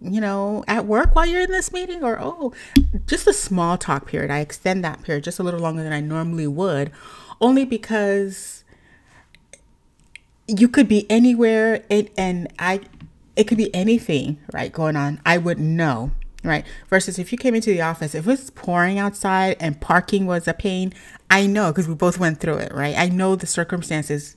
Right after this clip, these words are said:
bringing you in, but virtually, I have no idea, right? I have no idea. So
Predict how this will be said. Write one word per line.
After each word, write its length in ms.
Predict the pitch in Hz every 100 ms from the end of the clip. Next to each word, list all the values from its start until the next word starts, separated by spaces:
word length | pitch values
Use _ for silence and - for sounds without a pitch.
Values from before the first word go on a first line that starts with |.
| -
bringing 300 | 175 165 147
you 120 | 143
in, 140 | 139 139 - - - -
but 160 | 175 - _ _ - - _ _ - 196
virtually, 480 | 170 277 - 151 143
I 140 | 156
have 240 | 214 156 147
no 160 | 147
idea, 520 | 143 135 208 127 - - -
right? 220 | 139 143
I 20 | 147
have 220 | 151 156
no 180 | 151 151
idea. 400 | 151 143 - -
So 380 | - 170 139